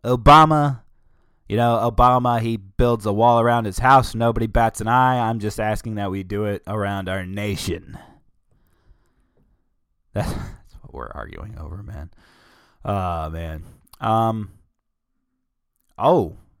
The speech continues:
this, this was a story that kinda just came and went. Like, I, I haven't even followed up on this story, but,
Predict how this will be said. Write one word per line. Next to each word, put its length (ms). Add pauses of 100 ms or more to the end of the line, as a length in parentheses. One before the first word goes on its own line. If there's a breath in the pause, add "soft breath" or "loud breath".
(280)
this, 220
this 180
was 140
a 60
story 320
that 160
kinda 280
just 240
came 380
and 260
went. 300
Like, 220
I, 400
I 180
haven't 240
even 160
followed 340
up 140
on 80
this 140
story, 480
but, 200